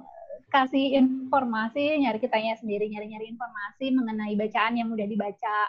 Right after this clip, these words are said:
yang mudah dipahami sama anak usia ya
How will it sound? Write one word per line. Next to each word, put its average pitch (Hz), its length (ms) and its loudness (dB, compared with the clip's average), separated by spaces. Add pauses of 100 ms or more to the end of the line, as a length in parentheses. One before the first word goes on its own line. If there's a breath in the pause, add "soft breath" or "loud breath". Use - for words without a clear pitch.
yang 220 160 -6
mudah 214 320 -6
dipahami 214 560 -8
sama 214 240 -10 (180)
anak 240 240 -6
usia 208 680 -2
ya 208 180 -2